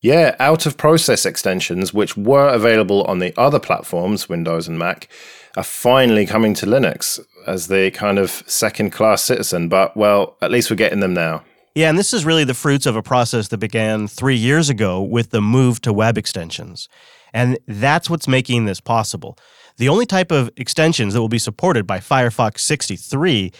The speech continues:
Speaker 2: is web extensions. The addition of another running process will also increase your memory, but the way this is gonna work is these extensions will be out of the main Firefox process and onto their own. So if they have some shenanigans, if they have a crash,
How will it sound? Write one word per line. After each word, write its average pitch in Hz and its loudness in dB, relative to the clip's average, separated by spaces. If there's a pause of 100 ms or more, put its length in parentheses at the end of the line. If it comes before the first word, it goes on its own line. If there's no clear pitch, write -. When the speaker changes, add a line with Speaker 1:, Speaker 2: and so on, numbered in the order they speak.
(300)
Speaker 2:
is 147 2
web 135 2
extensions. 87 -8 (360)
The 117 -2
addition 180 0
of 143 4
another 147 4
running 147 2
process 131 -2
will 123 2
also 143 2
increase 170 0
your 143 2
memory, 151 2
but 101 -4
the 120 -2
way 143 2
this 185 0
is 160 -4
gonna 147 2
work 156 0
is 131 -2
these 160 0
extensions 113 -2 (340)
will 131 0
be 127 0 (380)
out 185 0 (140)
of 151 2
the 127 0
main 135 4
Firefox 131 0
process 95 -6 (200)
and 110 -6
onto 151 4
their 127 4
own. 98 -2 (260)
So 131 -2
if - -4
they 120 0
have 101 -4
some 98 -8
shenanigans, 160 0
if 107 -6
they 104 -2
have 92 -4
a 95 -10
crash, 160 0